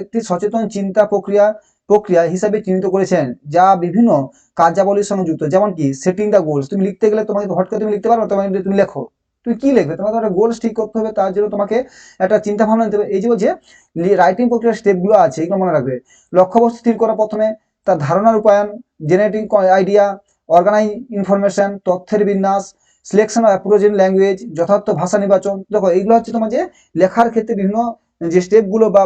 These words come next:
লেখার ক্ষেত্রে যে বৈশিষ্ট্যগুলো, এগুলো মানে উপাদান দরকার, এগুলো। Making the draft, লেখার খসড়া তৈরি, reading and রিভিউ, পাঠনতা পুনর-, পুনর্নিবা-, পুনর্নির্বাচন, পুনর্বিচার এবং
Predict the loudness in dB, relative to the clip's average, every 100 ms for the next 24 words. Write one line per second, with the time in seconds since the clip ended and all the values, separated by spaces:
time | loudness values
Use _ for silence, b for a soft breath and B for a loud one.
0 | 2 0 -2 -2 -2 0 0 -2 -2 -2
1 | -2 -2 -2 0 2 2 0 B B -4
2 | 0 2 2 2 2 2 -2 -4 -10 -12
3 | _ b b -2 0 0 0 2 2 4
4 | 4 2 -4 -6 -2 4 2 2 -6 -4
5 | 0 2 2 0 -4 -10 _ _ -2 2
6 | 2 4 2 4 2 2 2 2 -2 -6
7 | -2 -2 -2 -4 2 2 2 -2 -4 0
8 | 0 0 -2 -4 -4 -2 0 2 2 0
9 | -8 -20 _ _ -2 0 4 2 2 0
10 | -2 -10 _ _ _ _ _ _ _ _
11 | _ _ -2 2 4 4 4 2 -2 _
12 | _ 0 2